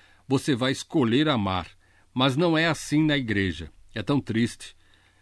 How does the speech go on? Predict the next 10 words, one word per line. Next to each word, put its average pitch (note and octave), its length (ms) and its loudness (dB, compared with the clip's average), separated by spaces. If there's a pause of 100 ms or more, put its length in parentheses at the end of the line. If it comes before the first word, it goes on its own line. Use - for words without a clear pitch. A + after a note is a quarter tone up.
(420)
Alguém C#3 420 4
diz A#2+ 320 2
algo A#2 360 0
que - 100 -6
você A#2 300 -4
não C3+ 200 0
gosta A#2+ 380 0
e - 20 2
você D3+ 320 0
retalha. A2 640 -2